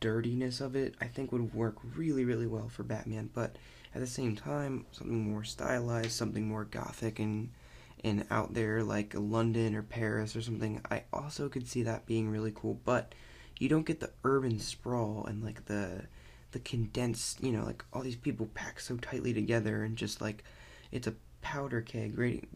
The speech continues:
you know, like, ready to explode at any moment. I mean, I'm sure there's parts of Paris and London that are like that, but they're very picturesque.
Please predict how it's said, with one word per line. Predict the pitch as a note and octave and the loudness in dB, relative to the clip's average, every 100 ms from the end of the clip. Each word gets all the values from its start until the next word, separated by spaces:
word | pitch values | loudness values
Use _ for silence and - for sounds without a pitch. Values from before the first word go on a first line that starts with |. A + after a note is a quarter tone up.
| - - | -12 -4
you | - - - - C3 | -4 -4 -8 -2 2
know, | A2 G#2 | 2 2
like, | A#2 A#2 | -2 0
ready | B2 B2+ | 2 4
to | A#2 | 4
explode | G#2 - D3 C#3 | 2 0 4 4
at | A2+ | 4
any | G#2+ A2 | 2 2
moment. | A#2+ A2 G#2+ | 4 2 0
I | A#2+ | -2
mean, | A2+ | 2
I'm | A2 | 2
sure | G#2+ A2+ | 2 0
there's | A2 G#2+ - - | 0 0 -8 -8
parts | - G3 - | 0 0 -2
of | - | -8
Paris | - D3+ D#3 - | -4 -2 -2 0
and | D3+ | 0
London | D3 D3 C#3 | 2 0 -2
that | C3 | -2
are | B2+ | -2
like | B2+ A#2+ | -2 -2
that, | B2+ A#2 | -2 -2
but | A#2 | -2
they're | A#2+ B2 | -2 2
very | B2+ B2 A#2 A#2+ - - - - | 2 2 0 -4 -12 -18 -16 -8
picturesque. | - - C3 A2+ - - | -4 2 4 4 0 -8